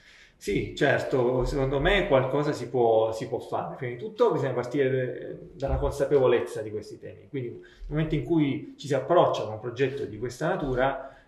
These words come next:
eh, bisogna prima di tutto che si abbia la consapevolezza che quest-, questi temi esistono. E poi nel momento in cui si progetta questo sistema bisogna avere una grossa attenzione verso i training data,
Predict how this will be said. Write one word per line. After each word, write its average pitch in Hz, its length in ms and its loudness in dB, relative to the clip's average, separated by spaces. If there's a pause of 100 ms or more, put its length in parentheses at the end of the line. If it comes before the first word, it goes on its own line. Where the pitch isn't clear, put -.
eh, 139 380 0
bisogna 143 800 0 (420)
prima 151 160 -2
di 185 80 -4
tutto 175 420 4
che 147 220 4
si 156 120 0
abbia 147 180 2
la 131 40 2
consapevolezza 143 680 2
che 127 60 0
quest-, 131 300 -2
questi 165 300 -2
temi 131 220 -2
esistono. 107 580 -14 (1040)
E 147 720 6
poi 214 360 8
nel 160 100 4
momento 180 240 2
in 160 60 2
cui 165 120 4
si 160 100 2
progetta 156 640 4
questo 127 220 -2
sistema 147 460 0
bisogna 131 240 -2
avere 127 280 6
una 123 200 -2
grossa 143 260 -2
attenzione 131 420 -2
verso 117 220 -2
i 113 40 -4
training 98 320 -8
data, 117 320 0